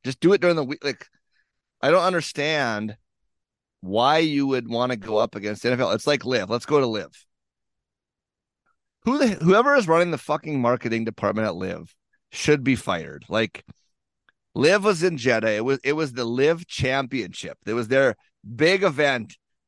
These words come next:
in Jeddah, an economic city or whatever it's called. Nobody's wa-, you know, nobody's there. It's just an empty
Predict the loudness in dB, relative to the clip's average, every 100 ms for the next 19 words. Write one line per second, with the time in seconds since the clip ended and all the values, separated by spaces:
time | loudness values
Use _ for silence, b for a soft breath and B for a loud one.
0 | -8 -6 -4 0 2 4 2 0 -2 -2
1 | 0 0 0 -2 -4 -6 -2 -2 -2 -4
2 | -6 -4 -2 -2 0 4 6 6 4 2
3 | 0 -2 -4 -4 -4 -4 0 2 0 -4
4 | -6 -10 -8 -8 -8 -8 -8 -4 -4 -2
5 | 0 0 -2